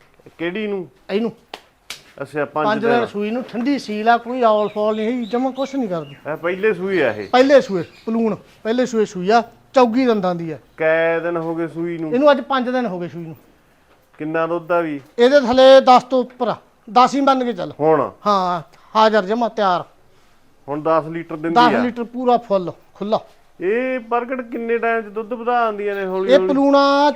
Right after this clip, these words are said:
Speaker 2: ਚਾਲੀ ਦਿਨ।
Speaker 1: ਚਾਲੀ ਦਿਨਾਂ 'ਚ ਵਧਾ ਜਾਂਦੀ?
Speaker 2: ਪਲੂਣ ਜਿਹੜੀ ਝੋਟੀ ਹੁੰਦੀ ਆ, ਉਹ
Speaker 1: ਹਾਂ।
Speaker 2: ਚਾਲੀ ਦਿਨ ਲਗਾਤਾਰ ਵੱਧਦੀ ਜਾਂਦੀ ਆ।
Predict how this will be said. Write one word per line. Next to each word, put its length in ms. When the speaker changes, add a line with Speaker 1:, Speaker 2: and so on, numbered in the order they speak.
Speaker 2:
ਚਾਲੀ 280
ਦਿਨ। 180
Speaker 1:
ਚਾਲੀ 280
ਦਿਨਾਂ 240
'ਚ 40
ਵਧਾ 260
ਜਾਂਦੀ? 120
Speaker 2:
ਪਲੂਣ 760
ਜਿਹੜੀ 180
ਝੋਟੀ 320
ਹੁੰਦੀ 200
ਆ, 60
ਉਹ 240
Speaker 1:
ਹਾਂ। 120
Speaker 2:
ਚਾਲੀ 280
ਦਿਨ 160
ਲਗਾਤਾਰ 440
ਵੱਧਦੀ 340
ਜਾਂਦੀ 280
ਆ। 40